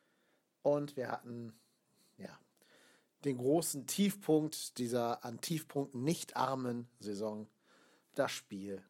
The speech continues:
gegen Hertha B S C Berlin. Ich versuche das Ganze jetzt mal chronologisch durchzugehen, ohne mich zu sehr in den Feinheiten der Spiele zu verlieren,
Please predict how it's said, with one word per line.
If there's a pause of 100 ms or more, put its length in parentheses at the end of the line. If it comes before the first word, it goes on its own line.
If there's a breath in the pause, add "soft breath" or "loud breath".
(140)
gegen
Hertha (360)
B
S
C (640 soft breath)
Berlin. (1400 loud breath)
Ich
versuche
das
Ganze
jetzt
mal
chronologisch
durchzugehen, (500 loud breath)
ohne
mich
zu
sehr
in
den
Feinheiten
der
Spiele
zu
verlieren,